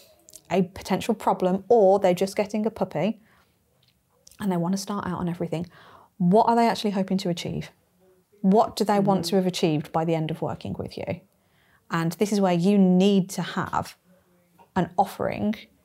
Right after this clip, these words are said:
Speaker 1: that will help them achieve their goals. And how can you even do that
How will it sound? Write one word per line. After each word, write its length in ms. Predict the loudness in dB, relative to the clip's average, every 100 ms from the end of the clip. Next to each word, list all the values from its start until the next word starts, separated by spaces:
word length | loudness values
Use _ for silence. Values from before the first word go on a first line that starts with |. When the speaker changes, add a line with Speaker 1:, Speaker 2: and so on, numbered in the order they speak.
| _ -2
Speaker 1:
that 340 | 2 2 2
will 120 | -2
help 220 | -2 -6
them 100 | -6 -8
achieve 280 | -6 -8 -8
their 140 | -10
goals. 460 | -8 -10 -10 -14 -16 _ _ _ _ _ _ -6
And 100 | -4
how 360 | -2 2 2
can 200 | 2 2
you 100 | 2
even 280 | 2 0 0
do 180 | 0 -2
that 260 | -2 -6